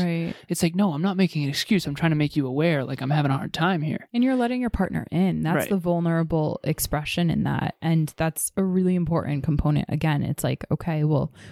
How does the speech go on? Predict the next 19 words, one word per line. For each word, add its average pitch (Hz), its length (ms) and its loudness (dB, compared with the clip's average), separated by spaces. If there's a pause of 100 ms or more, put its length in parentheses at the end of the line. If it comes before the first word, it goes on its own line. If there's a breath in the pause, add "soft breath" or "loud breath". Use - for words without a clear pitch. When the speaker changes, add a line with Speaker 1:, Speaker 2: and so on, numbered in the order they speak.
(100)
Speaker 1:
we 180 120 0
wanna 175 220 0
be 147 120 0
a 147 80 -2
team. 175 460 0
We 151 100 2
wanna 147 240 0
grow 165 220 0
together. 151 420 0
Sometimes 175 640 0 (320 loud breath)
that 156 300 0
requires 147 640 0
kinda 147 240 0
sitting 151 320 0
in 147 140 2
that 147 260 -4 (360 loud breath)
discomfort 160 600 0
of, 156 120 0
like, 143 380 -4